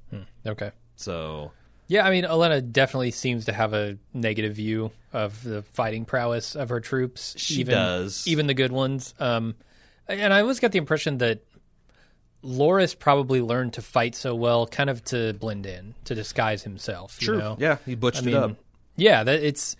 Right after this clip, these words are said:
Speaker 1: obviously not acceptable, um, for him to love men in that universe. So, like,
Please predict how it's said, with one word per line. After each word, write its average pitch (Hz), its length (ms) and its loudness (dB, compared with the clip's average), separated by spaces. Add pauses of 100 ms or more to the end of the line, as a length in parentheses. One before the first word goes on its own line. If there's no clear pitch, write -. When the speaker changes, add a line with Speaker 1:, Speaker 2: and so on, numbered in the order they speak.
(420)
Speaker 1:
obviously 117 440 0
not 120 160 4
acceptable, 113 640 0 (100)
um, 101 580 -6
for 101 160 -6
him 113 280 -2
to 127 100 -6
love 131 220 2
men 147 220 2
in 104 80 -4
that 101 160 -6
universe. 101 460 -8
So, 113 320 0
like, 107 320 -2